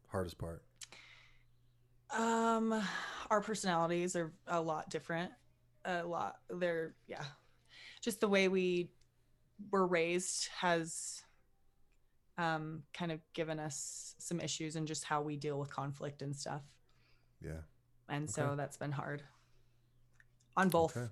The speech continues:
Speaker 2: ends.
Speaker 1: Yeah,
Speaker 2: And that's just
Speaker 1: yeah,
Speaker 2: something
Speaker 1: yeah.
Speaker 2: that we have to deal with and that we continue to deal with kind of stuff. So.
Speaker 1: Yeah. Well, we're twenty-four years in, Kim and I, and we still
Speaker 2: <laughs> Still
Speaker 1: get to
Speaker 2: working
Speaker 1: deal
Speaker 2: on
Speaker 1: with
Speaker 2: it.
Speaker 1: that. Still working on that.
Speaker 2: Yeah.
Speaker 1: Yeah, so.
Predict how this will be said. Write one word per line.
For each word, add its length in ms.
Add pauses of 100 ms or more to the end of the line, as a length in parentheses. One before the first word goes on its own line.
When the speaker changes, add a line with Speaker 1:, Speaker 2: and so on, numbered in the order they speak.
Speaker 2:
ends. 520 (180)
Speaker 1:
Yeah, 140
Speaker 2:
And 100
that's 140
just 100
Speaker 1:
yeah, 40
Speaker 2:
something 180
Speaker 1:
yeah. 40
Speaker 2:
that 120
we 120
have 200
to 80
deal 200
with 400 (880)
and 120
that 100
we 200
continue 420
to 80
deal 220
with 180
kind 140
of 60
stuff. 280
So. 260 (200)
Speaker 1:
Yeah. 200 (180)
Well, 260
we're 200
twenty-four 1160
years 300
in, 240
Kim 160
and 100
I, 120
and 120
we 60
still 420
Speaker 2:
<laughs> 560
Still 200
Speaker 1:
get 40
to 60
Speaker 2:
working 160
Speaker 1:
deal 100
Speaker 2:
on 60
Speaker 1:
with 160
Speaker 2:
it. 80
Speaker 1:
that. 100
Still 200
working 280
on 180
that. 100
Speaker 2:
Yeah. 160
Speaker 1:
Yeah, 160
so. 260